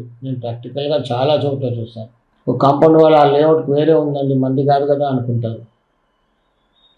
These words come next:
మన ఉత్తర వాయువ్యం భాగానికి పోటు ఉంటే మాత్రం డెఫినెట్గా ఉంటుంది. చాలా చోట్ల ఏంటంటే, ప్లాట్లు ముందు ఒక ప్లాటు ఉత్తరంలో, మన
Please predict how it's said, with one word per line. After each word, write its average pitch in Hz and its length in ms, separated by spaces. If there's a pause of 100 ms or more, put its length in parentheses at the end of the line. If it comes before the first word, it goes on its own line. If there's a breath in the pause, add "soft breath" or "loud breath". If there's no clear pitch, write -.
(120)
మన 120 120
ఉత్తర 120 420
వాయువ్యం 143 400
భాగానికి 131 440
పోటు 123 340
ఉంటే 120 200
మాత్రం 117 320
డెఫినెట్గా 120 640
ఉంటుంది. 113 340 (420)
చాలా 135 180 (100)
చోట్ల 135 240
ఏంటంటే, 127 460 (360)
ప్లాట్లు 135 460 (960)
ముందు 143 200
ఒక 156 180
ప్లాటు 139 340 (500)
ఉత్తరంలో, 143 540 (460)
మన 131 140